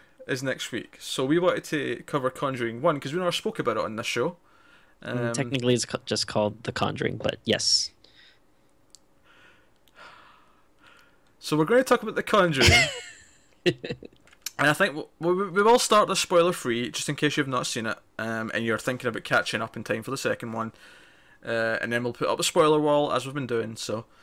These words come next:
Speaker 1: you know,
Speaker 2: Mm-hmm.
Speaker 1: spoiler free for now. Um, but yeah, so it's based loosely on a true story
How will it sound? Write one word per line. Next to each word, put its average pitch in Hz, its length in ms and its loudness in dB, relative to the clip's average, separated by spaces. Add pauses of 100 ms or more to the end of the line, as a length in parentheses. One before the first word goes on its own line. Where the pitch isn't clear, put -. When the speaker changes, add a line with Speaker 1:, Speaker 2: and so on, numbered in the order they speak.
(140)
Speaker 1:
you - 80 -8
know, 113 240 -6
Speaker 2:
Mm-hmm. 123 220 -8 (160)
Speaker 1:
spoiler 208 280 2
free 147 200 0
for 135 120 -4
now. 98 240 -10 (320)
Um, 110 360 -6 (840)
but 160 120 0
yeah, 185 220 6
so - 200 2
it's 135 100 0
based - 480 0 (320)
loosely 180 440 0
on 156 120 0
a 156 40 -4
true - 180 -4
story 117 460 -4